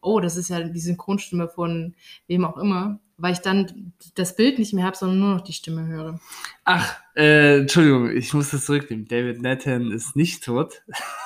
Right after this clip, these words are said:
Speaker 2: <laughs> Ich hab ihn ja aus einem anderen Grund aufgeschrieben. Äh, und <laughs> zwar, weil er ja das, äh, die Synchronstimme sowohl von Johnny Depp als auch von Christian Bale ist.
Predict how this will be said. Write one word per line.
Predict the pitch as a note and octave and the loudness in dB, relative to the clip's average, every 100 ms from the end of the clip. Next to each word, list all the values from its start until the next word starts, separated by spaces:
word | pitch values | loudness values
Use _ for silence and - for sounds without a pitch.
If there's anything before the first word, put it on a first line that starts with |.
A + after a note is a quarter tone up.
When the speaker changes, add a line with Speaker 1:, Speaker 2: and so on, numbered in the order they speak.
| F#4+ - | -6 2
Speaker 2:
<laughs> | A3+ - C4 - - | 2 2 -4 -4 -6
Ich | C3+ D#3+ | 0 2
hab | D#3+ | 4
ihn | D#3 | 6
ja | C#3+ | 6
aus | C#3 | 4
einem | C#3+ | 2
anderen | C3 F3+ D#3+ D3+ | 2 4 4 2
Grund | C#3 D#3 D3+ | 0 -2 0
aufgeschrieben. | C#3 D3 - - D#3 E3 G3+ - _ - - - _ - | -2 -4 -10 -4 -4 -2 -6 -10 _ -20 -20 -20 _ -4
Äh, | C3+ C3+ C3+ B2+ | 0 2 2 2
und | C#3 C3 | 0 2
<laughs> | |
zwar, | - - - - - G3+ - - - - - _ | 0 0 -4 -2 0 0 -2 -8 -8 -10 -14 _
weil | B2+ C#3+ E3+ E3 | 2 4 4 6
er | D3 D3 C#3+ | 6 6 4
ja | C3+ C3+ C3 | 4 4 2
das, | C3 B2 - | 2 -2 -2
äh, | C3 B2+ B2 | -6 -6 -6
die | B2 | -10
Synchronstimme | B2 A#2+ D3 D#3+ - D#3+ C3+ | -10 -8 -6 -4 -2 -2 -4
sowohl | C3 D3 D3+ | -2 -2 -2
von | - C3+ | -4 -4
Johnny | - C#3 C3 | -2 -2 -2
Depp | C3+ E3 - | -2 -4 -4
als | B2+ - | -8 -6
auch | C3+ | -8
von | C#3 B2 | -6 -4
Christian | D3+ D#3 - C#3+ B2+ | -4 -2 0 -2 0
Bale | B2 C#3+ A#2+ G2+ | 2 4 2 -2
ist. | - - | -10 -16